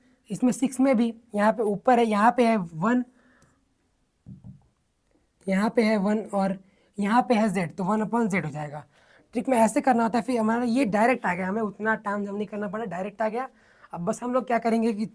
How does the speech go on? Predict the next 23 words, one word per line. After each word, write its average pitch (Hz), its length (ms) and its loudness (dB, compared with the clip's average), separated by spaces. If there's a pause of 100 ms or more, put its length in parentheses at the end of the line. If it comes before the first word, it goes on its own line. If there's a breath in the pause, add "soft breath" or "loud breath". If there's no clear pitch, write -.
(760)
दोनों 202 300 2
साइड 214 300 2
वन 220 220 2
upon, 214 300 0 (4000)
वन 165 300 -8
upon 170 220 -8
x 185 260 -8
plus 147 400 -12
वन 147 220 -6
upon 139 380 -8 (160)
y, 147 300 -8 (760 soft breath)
तो 175 60 -8
दोनों 208 240 0
साइड 233 200 2
हम 220 100 2
लोग 226 120 0
क्या 220 120 0
करेंगे 226 280 2
कि 214 80 0
वन 214 220 0
upon 208 240 -2
z 208 180 -2
का, 233 200 -4